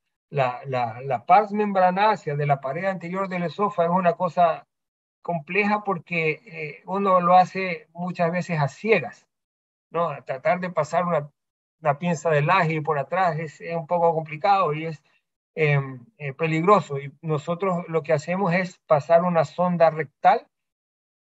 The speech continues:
dentro del esófago. Por la boca le decimos al anestesiólogo, "Pase una sonda rectal hacia el esófago", y ahí entre, entre visión y, y palpación y, y disección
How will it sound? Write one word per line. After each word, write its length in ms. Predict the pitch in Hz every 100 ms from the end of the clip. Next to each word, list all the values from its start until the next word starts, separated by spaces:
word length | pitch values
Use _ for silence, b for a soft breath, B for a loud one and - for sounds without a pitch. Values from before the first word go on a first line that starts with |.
| _
dentro 400 | 160 185 202 180 165
del 160 | 151
esófago. 480 | 139 160 131 120 123
Por 160 | 180 185
la 100 | 175
boca 280 | 175 202 202
le 100 | 165
decimos 280 | 143 175 165
al 80 |
anestesiólogo, 560 | 175 151 156 180 190 165
"Pase 260 | 175 170 185
una 140 | 170
sonda 280 | 180 180 175
rectal 420 | 170 151 185 180
hacia 260 | 165 170 170
el 60 |
esófago", 500 | 160 208 208 202 180 b b -
y 120 | 175
ahí 360 | 160 180 190 180
entre, 560 | 165 151 151 151 143 147 _ _ _
entre 400 | 151 151 147 147
visión 720 | 143 131 - 185 208 202 190
y, 140 | 170 143 139 135 143 135 131
y 40 |
palpación 960 | 131 151 147 147 131 185 202 202 190 160
y, 300 | 139 127 127 _
y 120 | 147
disección 1120 | 143 143 147 139 - 185 185 170 151 135 135